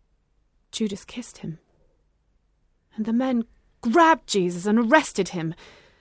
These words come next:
Someone standing there pulled out a sword. He struck the servant of the high priest and cut off his ear.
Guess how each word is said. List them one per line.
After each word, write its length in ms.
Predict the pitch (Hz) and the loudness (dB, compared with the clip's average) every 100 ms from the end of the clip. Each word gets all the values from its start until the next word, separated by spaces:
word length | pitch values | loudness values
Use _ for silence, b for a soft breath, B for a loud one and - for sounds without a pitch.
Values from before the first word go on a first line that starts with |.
| b | b
Someone 340 | - 370 339 | 4 6 6
standing 400 | - 370 359 302 | 4 4 4 4
there 140 | 214 | 0
pulled 260 | 196 349 339 | 0 2 4
out 160 | 302 277 | 4 2
a 60 | |
sword. 400 | 254 381 370 233 B B | -2 2 6 4 B B
He 80 | 349 | 6
struck 320 | - 427 - | 8 6 6
the 100 | 311 | -2
servant 460 | - 370 294 233 | 6 6 6 4
of 80 | 247 | 2
the 80 | 262 | 4
high 160 | 302 302 | 4 6
priest 260 | 403 359 | 6 4
and 100 | 269 | 2
cut 240 | - 311 381 | 4 4 4
off 120 | - | 2
his 180 | 254 - | 0 2
ear. 420 | 370 453 226 | 4 6 4